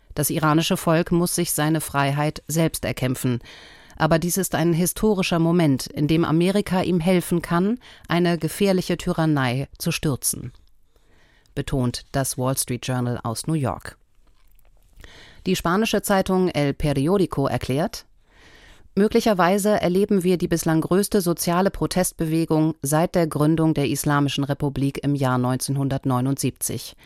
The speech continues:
Und das in einer Phase besonderer Schwäche des Regimes der Ayatollahs. Hinzu kommt das aktuelle internationale Umfeld, das von einer wachsenden Interventionsbereitschaft der Vereinigten Staaten,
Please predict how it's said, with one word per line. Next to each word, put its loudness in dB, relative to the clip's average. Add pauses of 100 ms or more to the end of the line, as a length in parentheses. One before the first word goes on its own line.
(380)
Und -2
das 2
in 0
einer 2
Phase 0
besonderer 0
Schwäche -2
des -2
Regimes 0
der -2
Ayatollahs. -4 (720)
Hinzu 2
kommt -2
das 0
aktuelle 0
internationale 2
Umfeld, 0
das -2
von 0
einer 0
wachsenden 0
Interventionsbereitschaft -2
der -2
Vereinigten -2
Staaten, 0